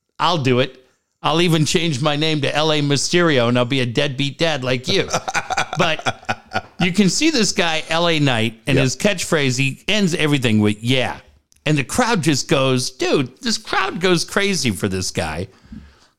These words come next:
Speaker 1: And I was saying to Jack when we were up there, I'm like, "Okay, uh, fill in the blank, right?"
Speaker 2: Yeah.
Speaker 1: Uh, Roman Reigns, all these different guys show up. You go, "Okay, they're all fine." I go, "Dude, who the fuck is this guy? This is the funniest guy on T V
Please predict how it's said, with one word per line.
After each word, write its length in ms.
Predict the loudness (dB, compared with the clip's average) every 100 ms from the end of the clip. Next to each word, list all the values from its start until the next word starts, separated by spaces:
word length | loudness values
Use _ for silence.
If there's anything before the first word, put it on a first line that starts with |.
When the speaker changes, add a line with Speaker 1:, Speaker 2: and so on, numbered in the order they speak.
| _ _ -4
Speaker 1:
And 140 | -2
I 80 | 0
was 120 | 0
saying 240 | 0 4
to 60 | 2
Jack 400 | 2 -2 -2 0
when 140 | 2
we 120 | 4 4
were 120 | 4
up 160 | 2
there, 100 | 0 2
I'm 100 | 2
like, 180 | 0 -4 -2
"Okay, 500 | -2 0 0 0 -4 _ _ _ _ _ _ _
uh, 100 | -16 -14
fill 260 | -4 0 2
in 80 | 2
the 60 |
blank, 280 | 0 -10 -16 _
right?" 320 | -2 -2 -2 -6 -16
Speaker 2:
Yeah. 100 | -16 -8
Speaker 1:
Uh, 60 |
Roman 360 | 0 2 4 2
Reigns, 400 | 2 2 0 0
all 220 | 0 0
these 200 | 2 2
different 280 | 2 0 0
guys 220 | 0 0
show 240 | -2 -2 -2
up. 200 | -4 -8
You 60 | -8
go, 140 | -6 -4
"Okay, 180 | -2 0
they're 140 | 2 0
all 100 | 0
fine." 300 | -4 -6 -10 _ _ _ _ _
I 80 | -2
go, 120 | -2
"Dude, 220 | 0 -2
who 240 | 0 0 0
the 80 | 0
fuck 320 | -4 -6 -4
is 140 | 0
this 180 | 0 -2
guy? 260 | -8 -12 -12 -4
This 260 | -2 0
is 160 | -2 0
the 120 | -4
funniest 720 | -4 -8 0 2 2 2 0 0
guy 480 | 0 0 0 -2 -6 _ _ _ _ _ _ -4
on 160 | -2
T 240 | -2 0 0
V 520 | 0 -2 -2 -4